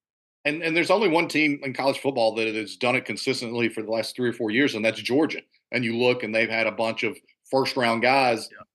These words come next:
Speaker 1: on that defensive line that has cleared their path. Even Bama has had to blitz more in recent years. Um, when you look at what they've done with, uh,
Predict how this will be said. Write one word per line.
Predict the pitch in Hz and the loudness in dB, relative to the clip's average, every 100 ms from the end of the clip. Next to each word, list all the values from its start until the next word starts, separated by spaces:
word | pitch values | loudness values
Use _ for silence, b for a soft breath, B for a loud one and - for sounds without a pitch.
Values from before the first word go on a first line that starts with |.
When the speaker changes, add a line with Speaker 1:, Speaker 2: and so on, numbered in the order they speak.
| - | -4
Speaker 1:
on | 127 127 | -2 0
that | 120 107 | 0 0
defensive | 113 120 113 104 | -2 -2 -4 -2
line | 117 139 127 117 - _ - | 0 2 2 -2 -6 _ -2
that | 113 | -2
has | 110 | -2
cleared | - 120 113 | 0 0 0
their | 107 | -2
path. | - 120 131 | 0 -2 0
Even | 175 415 | -2 0
Bama | 165 262 170 110 | -2 -2 -2 -6
has | 110 | -6
had | 127 123 | -6 -6
to | |
blitz | 107 113 107 120 | -2 -2 -2 -2
more | 113 107 104 B B B 120 | -2 -2 -4 B B B -4
in | 113 | 0
recent | 113 110 107 98 | 0 -2 -4 -2
years. | 110 92 - - | -2 -2 -10 -12
Um, | 101 95 95 | -10 -8 -8
when | 104 107 | -6 -6
you | 110 107 | -6 -4
look | 117 120 | -4 -4
at | - _ _ | -10 _ _
what | 113 113 | -6 -4
they've | 113 104 | -4 -4
done | 113 113 | -4 -2
with, | 110 104 - 107 | -4 -8 -10 -10
uh, | 104 | -8